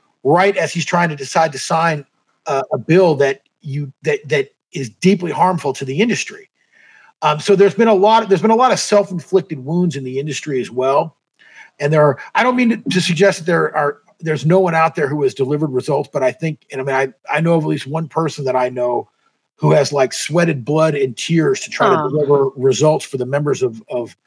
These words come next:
Speaker 1: uh, that they represent. But those folks are few and far between, and especially the bigger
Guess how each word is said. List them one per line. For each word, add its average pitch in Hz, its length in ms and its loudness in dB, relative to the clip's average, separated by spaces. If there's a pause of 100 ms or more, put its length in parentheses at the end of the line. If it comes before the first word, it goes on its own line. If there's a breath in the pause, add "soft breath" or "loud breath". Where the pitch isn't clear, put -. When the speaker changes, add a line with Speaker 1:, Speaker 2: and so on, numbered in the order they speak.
(500)
Speaker 1:
uh, 120 160 2
that 117 160 -4
they 143 140 4
represent. 135 640 0 (600)
But 143 440 0 (520)
those 190 440 4
folks 165 480 0
are 139 180 -2
few 165 300 -4
and 135 100 -8
far 135 240 0
between, 139 520 -6
and 123 180 -10
especially 165 420 2
the 131 120 2
bigger 156 580 2